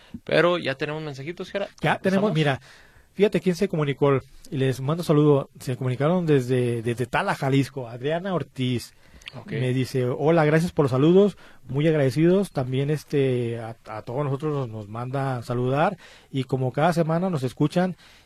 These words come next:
Speaker 2: y nos desean una, una bonita tarde, Andrés. Un saludote para, para, este, Adriana Ortiz,
Speaker 1: Ok,
Speaker 2: de
Speaker 1: muchas
Speaker 2: Servicio
Speaker 1: gracias.
Speaker 2: Ortiz. El señor Feliciano Santillán Rubio, eh,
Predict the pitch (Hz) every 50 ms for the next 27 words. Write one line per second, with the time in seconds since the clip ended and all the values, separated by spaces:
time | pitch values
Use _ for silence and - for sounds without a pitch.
0 | _ _ - 127 131 120 123 123 120 110 117 123 - 143 143 147 160 180 - -
1 | 160 139 143 156 151 143 139 135 127 127 131 143 160 151 143 139 143 - 151 -
2 | - 127 123 123 123 123 120 120 123 113 - 151 143 131 - 143 139 139 135 135
3 | 131 147 151 156 - 135 127 123 117 117 110 - _ _ _ _ _ - - 117
4 | 117 117 113 113 113 113 113 117 117 107 - - - 117 110 113 110 107 104 101
5 | - - _ _ - - 123 123 123 127 127 139 143 131 - - 113 113 117 -
6 | - _ _ - 110 110 - 123 120 120 120 127 120 120 - 143 135 117 113 -
7 | 127 135 131 127 110 110 104 - - - - - - - - - - - _ -
8 | 156 139 - 156 143 151 156 160 156 - 175 160 147 - - 151 147 151 156 165
9 | 160 151 - 151 139 131 - 135 135 147 147 143 135 139 156 165 165 175 175 185
10 | 202 196 _ _ _ _ _ _ _ _ _ _ _ _ _ _ _ - 127 131
11 | 135 139 139 135 139 139 139 139